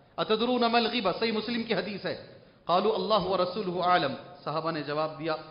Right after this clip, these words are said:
"ہمیں نہیں معلوم، اللہ اور اس کے رسول جانتے ہیں غیبت کیا ہے۔" نبی فرماتے ہیں،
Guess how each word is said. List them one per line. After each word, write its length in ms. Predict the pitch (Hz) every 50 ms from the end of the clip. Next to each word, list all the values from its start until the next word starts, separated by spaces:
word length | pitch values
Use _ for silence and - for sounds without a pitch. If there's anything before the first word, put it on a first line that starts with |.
| - - -
"ہمیں 160 | 151 165 165
نہیں 160 | 160 165 170
معلوم، 280 | 165 147 131 123 120 107 104 - - - - - - - - - _ _ -
اللہ 260 | - 151 151 160 180
اور 140 | 190 190 185
اس 160 | 170 - -
کے 100 | - 185
رسول 320 | 170 160 - - 208 202 180
جانتے 420 | 143 170 160 165 175 165 - 202
ہیں 160 | 185 208 247 - - - - - -
غیبت 380 | - 131 135 175 190 180 196 190 190 -
کیا 180 | 185 165 147
ہے۔" 200 | 131 117 107 - - - 139
نبی 220 | 151 165 185 202
فرماتے 420 | 180 - 180 175 180 175 170 175 202
ہیں، 140 | 175 151